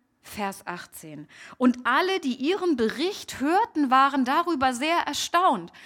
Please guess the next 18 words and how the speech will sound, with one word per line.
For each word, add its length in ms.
Sie 140
sind 280
dann 160
offensichtlich 1040
aus 280
diesem 400
Stall 720
natürlich 600
auch 120
wieder 180
zu 120
ihren 220
Schafen 640
zurück. 460
Das 240
war 120
ihr 140
Job. 400